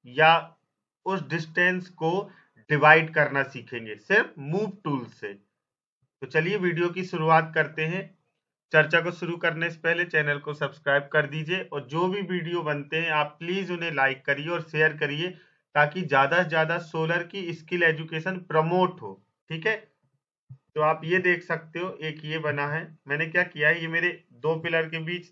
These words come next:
तीन meter का distance था, मुझे उसको बराबर हिस्सों में बांटना था, या इस तरीके से बोलूं कि मुझे इस वाले pillar को एक एक फीट के distance में करना था मेरे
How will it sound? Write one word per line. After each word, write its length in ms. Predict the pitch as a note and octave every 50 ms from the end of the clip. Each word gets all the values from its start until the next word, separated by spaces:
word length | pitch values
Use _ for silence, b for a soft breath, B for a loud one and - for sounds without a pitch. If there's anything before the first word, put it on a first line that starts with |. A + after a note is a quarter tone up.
| _ _ -
तीन 180 | F#3 F#3 F#3
meter 340 | F3+ F3 E3 D#3+ E3 D#3+ D#3
का 180 | D#3+ D#3+ D#3+ D#3 D#3 - b b b b b _
distance 560 | C#3 C3+ D3+ D3 D#3 - - D#3 E3 F3 F3 E3
था, 440 | - D#3 D#3 F3 D#3+ - - _ _ _ _ _ _ _ _ _ _ _ _ _ _ b b b b b b b b _ -
मुझे 200 | D3 D#3 D3+ F3
उसको 280 | F3 E3+ - - D3
बराबर 460 | D3+ D#3 D#3 D3+ D3+ D3+ D#3+ E3+ D#3+ D#3
हिस्सों 300 | D#3+ D#3+ - - D#3+ D#3
में 160 | D#3+ D#3+ C#3+
बांटना 400 | C3+ B2+ A#2+ A#2+ - B2 A#2+ A#2+
था, 240 | A#2 - A2 G2+ G2 - _ _ _ _ _ _ _ _ -
या 200 | A#2+ B2+ D#3+ F3 F3+
इस 260 | E3+ F3 F3+ F3+ -
तरीके 340 | F#3+ F3+ F3 F3+ E3+ - F3+
से 120 | E3+ F3 E3
बोलूं 340 | D3 C#3 C#3+ C3 C#3 D#3+ F3+ F3+ - _ _ _ _ _ _ _ -
कि 60 | D#3
मुझे 260 | D#3+ E3+ F3+ F3+ G3 G3 G3 G3+
इस 140 | G#3 G3+ -
वाले 300 | F#3+ F3+ E3 D3+ D3 D3+
pillar 380 | D3 - - C#3+ C3 C3 B2+ B2+
को 440 | - - C#3+ D3 F3 F#3 - - _ _ _ _ _ _ _ _ _ _ _ _ _ _ _ _ _ _ _ - -
एक 160 | E3+ F3 F3
एक 140 | G3 F#3+ F#3+
फीट 240 | - F#3+ F3+ F3+ -
के 80 | F#3 F#3
distance 540 | E3+ E3 D#3+ D#3+ - D#3+ D#3+ D#3 D#3 D#3 D#3
में 100 | E3+ E3+
करना 340 | - D#3 C#3+ C#3 C#3+ C#3+ C#3
था 200 | C#3+ - E3 E3+
मेरे 200 | E3 D3+ D3+ F3